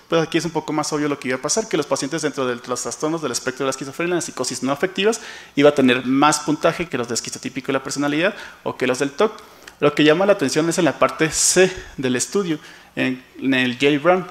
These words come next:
en el cual se vio que eran mayores los resultados en los pacientes con el trastorno esquizotípico de la personalidad, incluso que en el toc. Aquí es que, eh, no hay diferencias entre el, no se encontró diferencias entre el toc y el grupo de pacientes con psicosis,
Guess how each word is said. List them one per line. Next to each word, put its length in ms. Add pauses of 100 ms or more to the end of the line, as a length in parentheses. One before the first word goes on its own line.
(140)
en 100
el 140
cual 200
se 160
vio 240 (300)
que 160
eran 160
mayores 460
los 100
resultados 640
en 160
los 100
pacientes 360
con 120
el 60
trastorno 460
esquizotípico 640
de 80
la 100
personalidad, 600 (680)
incluso 460
que 80
en 60
el 100
toc. 320
Aquí 200
es 120
que, 420
eh, 140
no 100
hay 80
diferencias 640
entre 320
el, 220 (340)
no 80
se 80
encontró 240
diferencias 640
entre 280
el 120
toc 220 (260)
y 60
el 200
grupo 280
de 80
pacientes 480
con 240 (180)
psicosis, 640